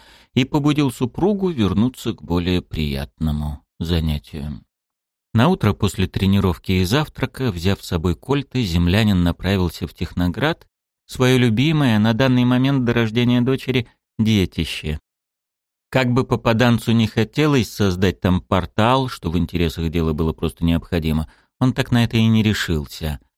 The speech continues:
Решил, что сделает его позже, когда вокруг производственной площадки вырастут стены. Но до этого еще далеко.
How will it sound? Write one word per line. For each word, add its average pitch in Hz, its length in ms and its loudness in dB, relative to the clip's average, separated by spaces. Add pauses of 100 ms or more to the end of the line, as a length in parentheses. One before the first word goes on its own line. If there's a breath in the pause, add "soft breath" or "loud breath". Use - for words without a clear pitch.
(240)
Решил, 180 320 0
что - 220 -2
сделает 151 460 0
его 147 200 0
позже, 104 580 0
когда 117 600 2
вокруг 117 400 0
производственной 113 840 0
площадки 113 680 -2
вырастут 120 520 -2
стены. 101 760 0 (500)
Но 120 80 2
до 127 100 2
этого 170 260 -2
еще 131 220 -4
далеко. 113 840 2